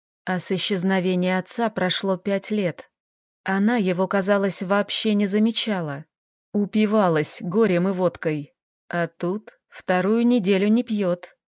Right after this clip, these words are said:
В квартире навела порядок, вопросы задаёт.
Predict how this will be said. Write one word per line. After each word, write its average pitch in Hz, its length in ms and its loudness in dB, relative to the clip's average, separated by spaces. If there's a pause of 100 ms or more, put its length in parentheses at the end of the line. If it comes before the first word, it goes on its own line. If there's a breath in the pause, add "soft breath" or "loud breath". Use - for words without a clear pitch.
(200)
В - 160 -14
квартире 185 560 2
навела 214 360 2
порядок, 214 600 0 (140)
вопросы 165 640 0
задаёт. 196 680 0